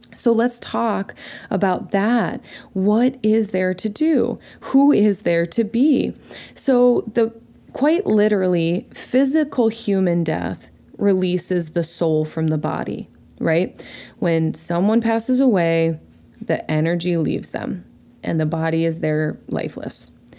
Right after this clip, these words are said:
But to process death intentionally, right? To process identity or ego death intentionally while alive on earth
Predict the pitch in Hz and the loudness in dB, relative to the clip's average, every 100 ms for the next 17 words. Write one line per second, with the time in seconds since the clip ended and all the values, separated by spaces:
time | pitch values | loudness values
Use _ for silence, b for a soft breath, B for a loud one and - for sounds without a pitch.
0 | B B B B B _ - 208 196 - | B B B B B _ -2 -2 -2 -8
1 | - 208 - - - 220 233 269 269 - | -2 -2 -2 -14 -6 -2 0 0 -2 -2
2 | 233 214 - - 180 196 190 185 180 - | 0 0 -4 -14 -10 -2 0 0 -2 -8
3 | - _ - - 160 156 - 247 254 - | -20 _ -10 -4 -4 -4 0 2 2 0
4 | 156 151 160 202 214 175 175 247 B B | -2 0 -2 -4 -6 -4 -4 -4 B B
5 | - 185 - 190 185 202 - 220 202 - | -6 -6 -6 -4 -2 -4 0 0 0 -4
6 | - 170 156 170 175 185 - 175 - 165 | -4 -4 -2 -2 -2 -6 -6 -4 -2 -2
7 | - 185 180 170 160 165 160 - - 170 | -2 -2 0 0 0 -2 -2 -6 -8 -8
8 | - - 262 285 180 165 160 160 156 156 | -6 -2 0 0 -2 0 0 0 0 -2
9 | 160 208 339 208 160 147 165 156 160 | -2 0 0 0 -2 -2 -2 -2 -4